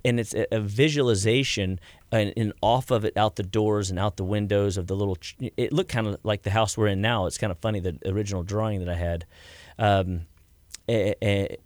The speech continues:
eh, or our old office, and, um, but we had, I, I, I wrote in there, like, healthy marriage. I mean, you know, can you have, it, does your health affect your marriage?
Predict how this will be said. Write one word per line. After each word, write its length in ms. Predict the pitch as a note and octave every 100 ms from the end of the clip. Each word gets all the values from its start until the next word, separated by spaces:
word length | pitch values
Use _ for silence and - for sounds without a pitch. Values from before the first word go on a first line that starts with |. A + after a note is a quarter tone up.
| -
eh, 100 | - -
or 200 | G#2 F2
our 120 | F#2+
old 220 | - A2+
office, 400 | G#2 F2 F2+ E2+ - - - -
and, 420 | A#2 G#2+ G2+ G2+
um, 300 | G2 F#2 F2+ - _ -
but 100 | -
we 120 | B2+ A#2+
had, 320 | C#3+ B2+ - _ -
I, 180 | A2+ - -
I, 160 | E2 G2 -
I 60 |
wrote 300 | G#2+ A#2 C#3 C3
in 100 | C3+
there, 160 | F2
like, 240 | F2+ F2 - _ _ _ _
healthy 440 | - D3 C#3+ C#3
marriage. 560 | A2+ G#2 G#2 E2 - - _ _ _ _ _ _ -
I 40 |
mean, 200 | A2+ G#2 - _ _ _
you 120 | A#2 G#2+
know, 140 | - _ _ _ -
can 140 | B2
you 160 | C3+ E3
have, 400 | B2+ A#2+ B2+ A#2+ - - - - - -
it, 200 | C3 -
does 280 | C3 G#2+ A#2
your 160 | E3
health 420 | C3 - C#3+ B2 -
affect 380 | - B2 A2+
your 100 | -
marriage? 500 | G2 G2 E2 - -